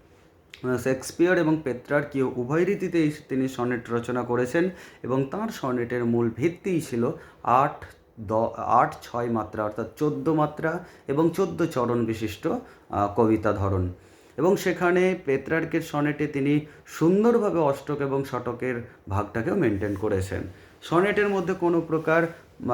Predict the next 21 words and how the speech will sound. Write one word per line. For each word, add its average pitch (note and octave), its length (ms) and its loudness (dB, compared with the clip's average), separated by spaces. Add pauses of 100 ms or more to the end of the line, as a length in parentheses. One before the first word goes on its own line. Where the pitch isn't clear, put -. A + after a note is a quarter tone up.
(400)
বাজে A#2 760 2
কথা C#3 360 -2
থাকবে A#2+ 420 -6
না, A#2 260 0 (100)
চপলতা D3+ 680 0
থাকবে A#2 460 -2
না, A#2 220 0 (100)
যে E3 220 2 (180)
ভাবগম্ভীর D3 960 2
একটা - 440 -6 (320)
বিন্যাস, C#3+ 600 6 (500)
ভাবগম্ভীর D3 840 0
যে D3+ 200 2
শব্দের B2+ 480 -2
মাধুর্য, A#2+ 640 2 (200)
সেগুলো D#3 440 2
কিন্তু B2+ 320 -2
সনেটে G#2+ 540 -6 (220)
সবসময় A2+ 640 -2 (100)
রক্ষিত G2+ 460 -4
হবে। G2 340 2